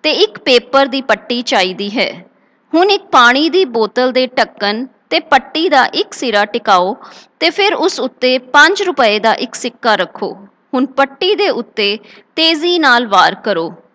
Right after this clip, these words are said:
ਤੁਸੀਂ ਇਹ ਦੇਖ ਕੇ ਹੈਰਾਨ ਹੋ ਜਾਵੋਗੇ ਕਿ ਪੱਟੀ ਥੱਲੇ ਡਿੱਗ ਜਾਂਦੀ ਹੈ, ਪਰ ਸਿੱਕਾ ਉੱਥੇ ਹੀ ਟਿਕਿਆ ਰਹਿੰਦਾ ਹੈ।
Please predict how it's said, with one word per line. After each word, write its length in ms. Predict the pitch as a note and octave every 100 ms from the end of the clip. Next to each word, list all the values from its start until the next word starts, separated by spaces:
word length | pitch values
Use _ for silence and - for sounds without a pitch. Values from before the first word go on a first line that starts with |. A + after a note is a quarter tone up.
| -
ਤੁਸੀਂ 340 | B3 C#4+ B3+
ਇਹ 60 | B3
ਦੇਖ 300 | A3 G3+ -
ਕੇ 140 | A3+
ਹੈਰਾਨ 460 | A3 A3+ G3 G#3+ F#4+
ਹੋ 160 | F4+
ਜਾਵੋਗੇ 600 | D4+ A3+ G3 G3+ F#3+ F3+ - - - -
ਕਿ 100 | D#4
ਪੱਟੀ 500 | - C#4 - D#4+ E4
ਥੱਲੇ 360 | E4 A#3+ A#3+
ਡਿੱਗ 180 | A3+ G#3+
ਜਾਂਦੀ 480 | F#3 F3+ F#3 B3 C#4+
ਹੈ, 300 | A3+ G#3 B3 _ _ -
ਪਰ 100 | C4+
ਸਿੱਕਾ 500 | - D4 - D4 D4
ਉੱਥੇ 460 | - B3 B3 D4+
ਹੀ 160 | D4 -
ਟਿਕਿਆ 360 | B3+ B3 A#3
ਰਹਿੰਦਾ 340 | G#3+ F3 F3 G#3+
ਹੈ। 200 | A3